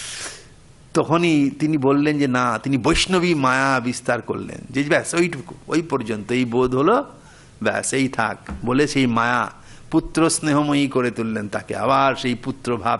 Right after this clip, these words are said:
তার মধ্যে এসে গেল। এবং সদ্য নষ্ট স্মৃতির গোপী, এই গোপী বলতে এখানে যশোদা, তিনি এই যে বোধটা হলো আবার তিনি ভুলে গেলেন। ভুলে গিয়েই তিনি তার পুত্রকে আবার পুত্র স্নেহ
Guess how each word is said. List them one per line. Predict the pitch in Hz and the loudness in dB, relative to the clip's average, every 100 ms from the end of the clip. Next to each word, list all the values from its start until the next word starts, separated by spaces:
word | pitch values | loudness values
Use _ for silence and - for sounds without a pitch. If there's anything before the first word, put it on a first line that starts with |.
| - | 0
তার | 117 | 0
মধ্যে | 123 123 127 139 | 0 -2 0 0
এসে | 151 190 | 2 4
গেল। | 226 247 247 - - - - - - - | 4 2 0 -10 -16 -12 -12 -12 -4 2
এবং | 151 202 214 | 4 4 2
সদ্য | - 185 151 190 | 0 -2 2 2
নষ্ট | 180 175 - 170 | 4 2 0 -2
স্মৃতির | - 156 143 147 | -2 -2 -2 -2
গোপী, | 127 117 113 120 113 123 - - - - | -2 -2 -2 -4 -6 -12 -20 -18 -14 -6
এই | 131 123 | -4 0
গোপী | 131 131 190 | 0 2 2
বলতে | 170 165 165 | 2 2 0
এখানে | 156 156 151 | 0 0 0
যশোদা, | 139 139 151 143 - - - - - - - - | -2 -2 -4 -4 -6 -12 -20 -18 -18 -18 -6 0
তিনি | 160 190 220 165 | 2 4 2 -2
এই | - 220 240 | -2 2 4
যে | 262 | 2
বোধটা | 170 170 233 - 247 | 2 2 2 4 4
হলো | 220 233 | 4 4
আবার | 220 214 214 | 4 4 0
তিনি | 196 185 | -2 0
ভুলে | 139 139 120 | 2 4 4
গেলেন। | 107 101 101 | 2 -2 -2
ভুলে | 113 151 180 | 2 4 4
গিয়েই | 190 247 285 339 - - - - | 4 4 4 2 -6 -20 -20 -4
তিনি | - 147 147 127 - - - - 120 220 | 2 4 4 4 0 -6 -18 -20 -14 -4
তার | - 127 117 - - - - - - 120 | 2 2 2 -4 -14 -20 -20 -18 -12 -6
পুত্রকে | - 135 - 123 117 | -2 0 0 0 0
আবার | 113 110 107 | 0 -2 -4
পুত্র | - 120 120 117 | -6 -8 -8 -8
স্নেহ | - 117 113 | -8 -6 -8